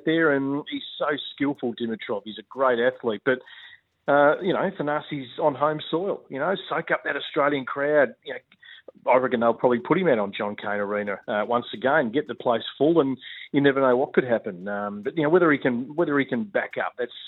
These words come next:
that's, uh, the big question. He's got the skill to. I mean, if he, I mean, his serve is good,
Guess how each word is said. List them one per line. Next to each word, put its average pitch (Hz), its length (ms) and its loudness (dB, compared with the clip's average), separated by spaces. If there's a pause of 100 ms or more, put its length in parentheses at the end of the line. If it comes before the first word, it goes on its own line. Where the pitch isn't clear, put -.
(460)
that's, - 280 2
uh, 110 180 0
the 104 100 -8
big 110 200 -8
question. 110 360 -4
He's 113 100 -10
got 214 160 2
the 131 80 -6 (140)
skill 156 300 2 (120)
to. 87 140 -8
I 117 80 2
mean, 147 80 4
if 143 80 2
he, 170 180 -6
I 170 40 -2
mean, 165 100 4
his 160 80 -2 (120)
serve 208 280 6
is 143 180 -6
good, 127 240 -4